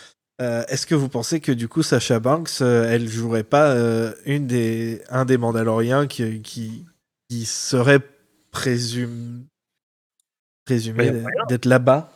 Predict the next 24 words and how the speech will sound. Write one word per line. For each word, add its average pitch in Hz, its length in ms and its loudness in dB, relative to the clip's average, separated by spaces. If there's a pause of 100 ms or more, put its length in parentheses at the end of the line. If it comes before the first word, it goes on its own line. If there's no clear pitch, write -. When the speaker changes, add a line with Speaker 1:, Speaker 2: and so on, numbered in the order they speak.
(560)
Speaker 2:
Oui, 214 100 -4
il - 20 -2
y - 20 -2
a 107 60 -4
moyen. 113 260 -6 (480)
Speaker 1:
Mais 117 160 -4
du 110 140 -4
coup, 156 140 2
qui 143 120 0
aurait 107 160 0
pas 139 160 6
de, 117 300 -2 (840)
de 120 160 -2
masque 123 400 0
et 117 80 0
du 110 160 -6
coup, 180 280 0
euh, 120 420 0
qui, 117 260 -8
en 123 140 -4
fait, 170 160 0
qui, 135 300 -10
qui - 180 -10
trouve, 147 580 -2